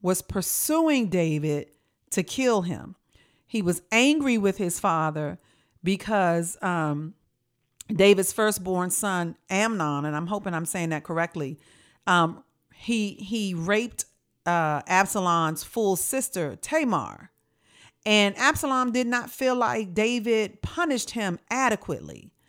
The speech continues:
So Absalom took matters into his own hands, and he slew his own brother. He killed his half brother.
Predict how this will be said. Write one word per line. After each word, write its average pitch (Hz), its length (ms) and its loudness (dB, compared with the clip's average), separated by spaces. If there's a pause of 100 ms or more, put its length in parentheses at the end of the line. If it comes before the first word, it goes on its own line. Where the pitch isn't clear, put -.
(320)
So - 180 -2
Absalom 214 560 2
took 190 220 -6
matters 196 480 2
into 196 240 -4
his 190 280 0
own 240 300 0
hands, 220 920 -2
and 208 200 0
he 220 380 0
slew 202 520 0
his 202 160 -2
own 175 220 -2
brother. 175 280 0
He 196 120 -4
killed 220 400 0
his 180 140 -2
half 160 300 -4
brother. 151 340 -2